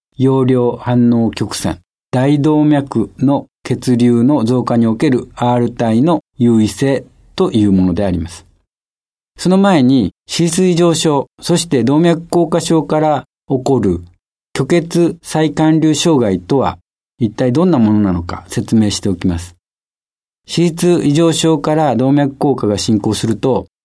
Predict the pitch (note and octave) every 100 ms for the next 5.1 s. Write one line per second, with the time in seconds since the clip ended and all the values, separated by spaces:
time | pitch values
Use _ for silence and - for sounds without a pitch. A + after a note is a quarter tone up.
0 | _ _ - - E3+ F3 F3 E3 D#3+ D#3+
1 | D3 C3+ - C#3+ - D#3 C#3+ B2+ - A2
2 | C#3+ G#2+ - _ _ _ - B2+ A#2+ C3
3 | B2 C#3 A#2+ F2+ - B2+ B2+ C3+ C3 B2+
4 | B2 A2+ G2+ - A2 G#2 G2+ - - B2+